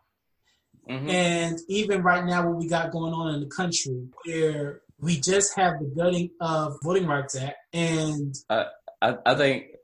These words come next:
Speaker 1: w-, we'll talk about that off camera, but
Speaker 2: Okay.
Speaker 1: I think there's a reason behind that that's deeper than what's being discussed.
Speaker 2: Okay. But then there was also the gutting of the change of, uh, affirmative action.
Speaker 1: I think they should get rid of it.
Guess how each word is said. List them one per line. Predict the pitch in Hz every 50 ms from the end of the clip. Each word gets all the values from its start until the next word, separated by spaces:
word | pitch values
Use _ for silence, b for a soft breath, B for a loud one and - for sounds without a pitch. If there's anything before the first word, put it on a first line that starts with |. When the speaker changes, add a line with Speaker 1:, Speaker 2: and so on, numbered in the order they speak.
| -
Speaker 1:
w-, | - 110 117 117
we'll | - 120 135 139
talk | 139 160 139 127
about | 110 113 107 110
that | 107 98
off | 98 95 95 -
camera, | 104 90 90 87
but | 85 90 95 92 92 90 - - _ _ _ _ _ - - -
Speaker 2:
Okay. | 156 135 156 139 135 139 -
Speaker 1:
I | -
think | - 117 110 104
there's | 107 107 107 101
a | 104 98
reason | 104 104 101 95 101 98
behind | 98 95 104 101 98 95 95
that | 92 92 87 - -
that's | - 95 95 95 87 - - - _ - 143
deeper | 127 101 95 87 - 90 87 90 90 90 107 131
than | 135 101 98 92 90 90 90 92 - _ _ _ _ _ _ _ _ _ _ _ _ _ _ _
what's | - 98 95 95 -
being | - 98 98 92 90 87
discussed. | - - - - 87 87 90 - - _ _ _ _ _ _ _ -
Speaker 2:
Okay. | 180 160 - - 139 131 131 131 - _ _ b b b b b b b b b
But | - 165 156
then | 202 208 208
there | 190
was | 175 175
also | 196 185 208 208 185 175
the | 160 156
gutting | 143 139 170 170 165 165 165 - 165
of | 165 160 156 151 139 -
the | 165 143
change | - - 196 190 185 180 180 170 170 - -
of, | 170 165 165 160 156 151 151 147 143 - - 139 180 185
uh, | 180 170 165 160 156 156
affirmative | 160 - - 190 180 175 165 151 165
action. | 160 160 160 - - 208 220 226 - -
Speaker 1:
I | 110
think | 110 - 135 123
they | 117 113
should | - 127
get | 120 107
rid | 104 107 104
of | 104 92 95
it. | 92 -